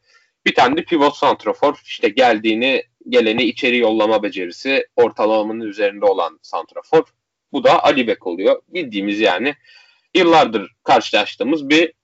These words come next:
Anadolu takımı Kayserispor ama küçümsememek lazım. Çünkü, e, bu takımlar küme düşme hattındayken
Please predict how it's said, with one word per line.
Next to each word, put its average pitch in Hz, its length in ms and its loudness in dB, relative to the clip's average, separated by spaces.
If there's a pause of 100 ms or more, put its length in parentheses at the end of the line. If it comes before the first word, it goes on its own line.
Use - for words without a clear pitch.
(200)
Anadolu 151 380 4
takımı 92 320 -12
Kayserispor 87 760 -4
ama 147 220 0
küçümsememek 135 760 -2
lazım. 92 380 -2 (440)
Çünkü, 123 560 0 (100)
e, 110 320 2 (220)
bu - 80 -4
takımlar 135 460 0
küme 139 200 -2
düşme 135 240 -4
hattındayken 110 760 -2